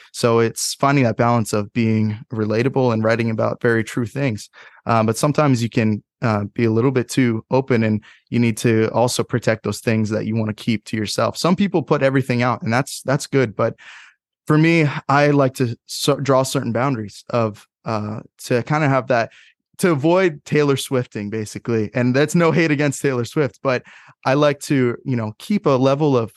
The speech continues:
of respect to those people who have been in my life, or if I'm writing about them or whatnot, um, or those situations. But yeah, so again, keeping things simple and writing true and honest things that I think people really care about. I mean, nature is,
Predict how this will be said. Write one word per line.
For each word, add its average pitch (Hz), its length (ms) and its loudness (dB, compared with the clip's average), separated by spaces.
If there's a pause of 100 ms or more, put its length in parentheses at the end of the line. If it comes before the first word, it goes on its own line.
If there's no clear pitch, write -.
of 110 140 -4
respect 120 480 -2
to 110 200 0
those 117 180 0
people 120 300 0
who 123 60 2
have 120 200 0
been 113 160 -2
in 110 80 -2
my 110 140 -2
life, 113 340 -4
or 117 140 -4
if 113 120 -6
I'm 110 160 0
writing 110 280 0
about 110 300 -2
them 123 260 0
or 104 100 -10 (560)
whatnot, 123 600 2
um, 120 400 0 (320)
or 131 100 2
those 117 160 -4
situations. 120 560 -2
But 127 280 0 (260)
yeah, 165 180 2
so 135 400 0
again, 135 420 -4 (120)
keeping 170 280 -2
things 135 240 0
simple 139 440 0
and 113 200 -2 (500)
writing 139 420 4
true 143 300 0
and 120 80 2
honest 120 380 -2
things 123 340 0
that 107 200 -2 (240)
I 135 80 0
think 143 240 0
people 139 280 0
really 123 240 2
care 127 200 0
about. 113 320 -2
I 127 80 0
mean, 120 220 2
nature 120 420 0
is, 110 220 -8